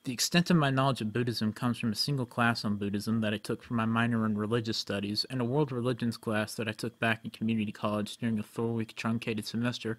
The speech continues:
by a guy who was about as culturally aware as a man who is not culturally aware.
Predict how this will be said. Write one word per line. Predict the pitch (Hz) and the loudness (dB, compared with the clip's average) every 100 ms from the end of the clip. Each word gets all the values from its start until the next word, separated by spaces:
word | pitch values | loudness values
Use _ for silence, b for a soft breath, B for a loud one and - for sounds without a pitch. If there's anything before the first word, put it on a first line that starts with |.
| B | B
by | 139 113 | 2 4
a | |
guy | 110 120 123 120 | 4 4 4 4
who | 117 | 0
was | 107 104 | -2 -2
about | 110 117 113 | 0 2 2
as | - | 0
culturally | - 120 - 110 110 | -2 -2 -2 -2 0
aware | 104 113 110 | 2 2 2
as | 104 113 | 0 0
a | |
man | 110 113 113 | 0 2 0
who | 110 | 0
is | 101 - | -4 -2
not | 104 - | -6 -2
culturally | 113 107 - 107 | -2 -2 -2 -2
aware. | 101 101 110 98 101 | -2 -2 -2 -2 -6